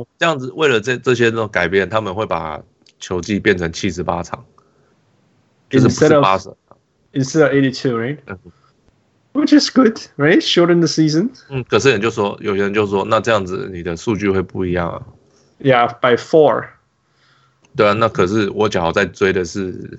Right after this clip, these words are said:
Speaker 1: I don't know，Kareem 的记录，他打八十二场，我，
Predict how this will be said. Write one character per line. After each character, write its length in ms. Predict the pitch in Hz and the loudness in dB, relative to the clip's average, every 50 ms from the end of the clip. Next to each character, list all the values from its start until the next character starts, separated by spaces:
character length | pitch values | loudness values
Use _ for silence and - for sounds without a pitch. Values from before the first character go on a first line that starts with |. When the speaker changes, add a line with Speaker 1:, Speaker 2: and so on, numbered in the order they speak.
| - | -10
Speaker 1:
I 120 | - - 104 | -6 -4 -4
don't 100 | 104 95 | -4 -4
know，Kareem 600 | 92 85 85 82 - - 90 82 95 101 95 87 | -6 -8 -10 -4 -2 -2 0 0 0 -2 -2 -4
的 100 | 87 85 | -8 -10
记 200 | - - 101 92 | -8 -6 -6 -4
录， 280 | 85 90 87 - - - _ _ - | -4 -4 -6 -8 -10 -14 _ _ -4
他 140 | - 98 | -2 -2
打 180 | 95 - 87 82 | 0 0 0 0
八 160 | 82 87 90 | 0 0 0
十 140 | 90 85 85 | -2 -4 -8
二 120 | 82 85 | -10 -10
场， 200 | 85 - 82 - - | -10 -12 -14 -14 -12
我， 180 | - 82 82 | -14 -14 -14